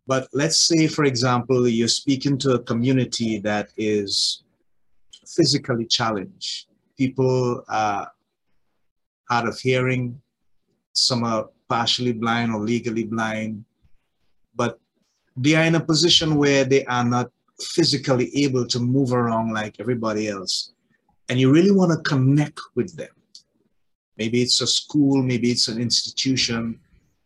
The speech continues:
a home where these people are housed and, and they're taken care of. What are some of the key pointers that you could use to ensure that they don't feel as if you're speaking down to them and there's a separation between you and them because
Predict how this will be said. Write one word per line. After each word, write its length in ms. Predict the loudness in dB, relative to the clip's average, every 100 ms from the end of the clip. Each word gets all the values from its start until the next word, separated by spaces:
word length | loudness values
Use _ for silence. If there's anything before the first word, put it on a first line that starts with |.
| -12
a 60 | -10 0
home 460 | 2 2 2 -4 -8 -20 _ _
where 160 | -4 0
these 220 | 0 0
people 300 | -2 -2 -4
are 100 | -4
housed 480 | -4 -4 -2 -4 -4
and, 200 | -6 -8
and 160 | -8 -4
they're 160 | -4
taken 380 | -2 -6 -4 -8
care 300 | -6 -6 -6
of. 160 | -8 -12 -20 _ _ _ _ _ _
What 140 | 0
are 20 | 2
some 200 | 2 2
of 80 | 0
the 80 | -2
key 240 | -2 -4 -2
pointers 560 | 0 2 2 0 -2
that 200 | -6 -6
you 100 | -6
could 240 | -4 -6 -4
use 440 | -2 0 0 -2
to 140 | -4 -8
ensure 500 | -6 -2 0 2 0
that 200 | -2 -6 -10 _ _ -20 _ _ -10 0
they 80 | 4
don't 240 | 4 4
feel 240 | 2 2 4
as 140 | 2
if 160 | 0 0
you're 140 | 2
speaking 580 | 0 0 -2 2 0 2
down 320 | 2 2 2
to 100 | 0
them 200 | -4 -4
and 100 | -2
there's 180 | -2 0
a 60 |
separation 720 | 0 0 0 2 2 2 0 -2
between 400 | -2 -2 0 2
you 280 | 2 2
and 120 | 0 -2
them 180 | -2
because 680 | -4 -2 -2 0 -2 -6 -20